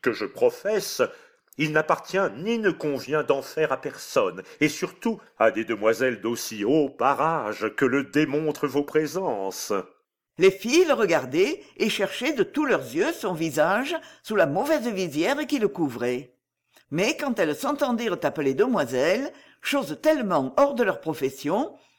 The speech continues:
Speaker 2: elles ne purent s'empêcher d'éclater de rire, et ce fut de telle sorte que Don Quichotte vint à se fâcher. Il leur dit gravement :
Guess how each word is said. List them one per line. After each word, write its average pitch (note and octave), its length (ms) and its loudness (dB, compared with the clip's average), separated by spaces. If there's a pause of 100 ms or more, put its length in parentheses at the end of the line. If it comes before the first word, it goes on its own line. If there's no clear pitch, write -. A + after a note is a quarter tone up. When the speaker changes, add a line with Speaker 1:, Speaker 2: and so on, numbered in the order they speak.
(200)
Speaker 2:
elles F#3 220 4
ne D#3+ 80 -2
purent D#4+ 320 -4
s'empêcher B3 560 -2
d'éclater B3 480 0
de D3+ 80 2
rire, E3 440 2 (460)
et A3 100 2
ce D4+ 140 -4
fut G3+ 200 -6
de C3 100 2
telle B3 280 -2
sorte G#3+ 520 -2 (200)
que F3+ 80 2
Don F#3 260 0
Quichotte G#3 540 -4
vint F#3 320 0
à E4 80 2
se A3+ 140 -6
fâcher. A2 640 -4 (480)
Il G3+ 140 2
leur C#3+ 140 2
dit C3+ 180 0
gravement : F#3+ 840 -2